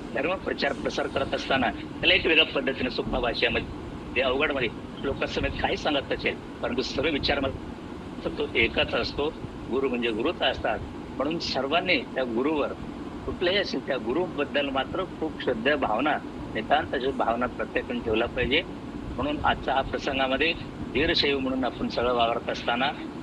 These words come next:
नित्यनेम फार महत्वाचा आहे. नियमाना प्रत्येकजण राहायला पाहिजे, कारण नियम नसेल तर माणसं जगणं अवघड होतं.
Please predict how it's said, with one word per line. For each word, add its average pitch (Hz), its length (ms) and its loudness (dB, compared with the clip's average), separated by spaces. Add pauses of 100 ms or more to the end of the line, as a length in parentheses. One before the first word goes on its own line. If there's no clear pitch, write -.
नित्यनेम 151 480 2
फार 131 260 4
महत्वाचा 113 540 0
आहे. - 140 2 (540)
नियमाना 175 400 4
प्रत्येकजण 156 580 0
राहायला 110 240 2
पाहिजे, - 280 -6 (420)
कारण 123 320 0
नियम 151 320 2
नसेल 160 400 2
तर 165 80 -2
माणसं 139 340 0
जगणं 135 320 2
अवघड 139 280 2
होतं. 107 340 -2